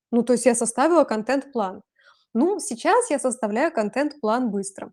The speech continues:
Тем более это же не какому-то другому человеку составить контент-план. Перед этим нужно сделать распаковку личности и так далее. Я-то себя знаю. Я-то знаю, о чём я хочу с вами говорить.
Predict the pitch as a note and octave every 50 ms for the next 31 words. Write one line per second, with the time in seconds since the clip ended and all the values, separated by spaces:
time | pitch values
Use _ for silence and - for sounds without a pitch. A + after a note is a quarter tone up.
0 | _ _ - A3 G#3 G3+ A3 C4+ D4+ D4 D4 C4+ A3+ A3 - - A#3+ A3+ A#3 -
1 | A3 G3 G#3 G#3 G3+ G3+ G#3 G3+ - - - - D4+ F4+ G#4 G#4 - - G3+ G3
2 | A#3 C4 B3+ B3+ D#4 D#4+ C4+ A3 G#3 G#3 - - G#3+ G#3 G#3 G3 A3+ A3 A3 -
3 | G3+ - G#3+ G3 - - G#3 G3+ G3+ - - G#3+ G#3+ G#3+ - G#3+ G#3 G3+ - _
4 | - A3+ A3+ C#4+ F4+ F#4+ F4 C#4+ - _ _ _ _ _ _ - A#3+ A3 A3 G3+
5 | A#3+ A#3 A#3 A3 G3+ G3+ G#3+ G3+ G3+ G#3+ F3 - G#3+ G#3 G3 G#3 G3+ G3+ G3+ -
6 | - G#3 G#3 - A3+ A3 - - G#3+ F#3+ F#3+ A#3 D4+ E4+ D4 - - A#3+ A#3 A#3
7 | - A3 A3 - F#3 F#3+ F#3+ G#3+ B3 D4+ D#4 C#4 A#3 G#3 G#3 - - - - -
8 | _ G#3+ G#3 A3 G#3 - G#3 - - G#3+ F3 G#3+ G#3+ G#3 - G#3 G#3+ B3 D4 D#4
9 | A#3 G#3 - _ - - A#3+ A#3 A#3 A#3+ F#3+ A3+ A3+ C4 E4 F4+ D#4 C4 - -
10 | D#4 D4 C4+ A#3+ A#3 - A3+ A3+ - C4 - A#3 A#3 A#3 A#3+ A3+ G3 G#3+ G#3 A3+
11 | A#3 A3 F#3 F3 -